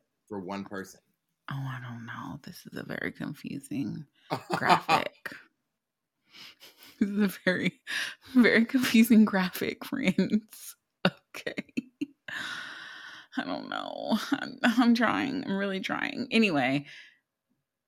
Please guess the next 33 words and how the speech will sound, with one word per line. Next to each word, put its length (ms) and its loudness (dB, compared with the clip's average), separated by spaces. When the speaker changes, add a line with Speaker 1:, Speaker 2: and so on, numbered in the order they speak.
Speaker 2:
the 220 0
dude 340 4
and 160 2
her 480 6
at 140 2
the, 260 0
at 160 0
the 80 -2
d-, 220 -14
dinner, 320 2
she 140 -2
was 100 -4
just 140 -4
like, 160 2
"I 80 2
feel 100 2
like 160 4
we 80 2
haven't 160 0
really 220 2
connected. 560 2
I 80 6
feel 160 -2
like 320 0
we 80 0
don't 180 0
really 240 -2
know 180 0
each 140 -4
other. 400 -2
But 320 -2
if 200 -8
you 300 -4